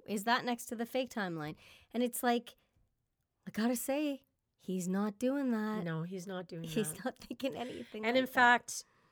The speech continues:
Speaker 2: there is s-, our society echoes that too, 'cause they'll be like, "It was four years ago. Can't you move on?"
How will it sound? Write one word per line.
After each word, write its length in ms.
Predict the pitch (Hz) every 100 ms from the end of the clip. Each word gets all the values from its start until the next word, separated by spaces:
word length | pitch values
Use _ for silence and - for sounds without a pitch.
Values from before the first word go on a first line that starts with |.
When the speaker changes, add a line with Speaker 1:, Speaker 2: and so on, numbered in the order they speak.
| -
Speaker 2:
there 400 | 185 185 220 220
is 420 | 220 214 - - _ _ _ -
s-, 340 | - - - - 523
our 180 | 208 208
society 560 | - - - 226 226 233 -
echoes 420 | 214 - 220 190
that 300 | - 165 -
too, 320 | - 214 160 -
'cause 240 | - 175 156
they'll 160 | 185 165
be 180 | 156 175
like, 320 | 165 156 - -
"It 180 | 196
was 200 | 165 175
four 340 | - - 208 214
years 360 | 214 240 269 254
ago. 360 | 190 170 170 180
Can't 340 | 190 175 156
you 80 | 202
move 260 | 190 190 185
on?" 440 | 196 214 254 277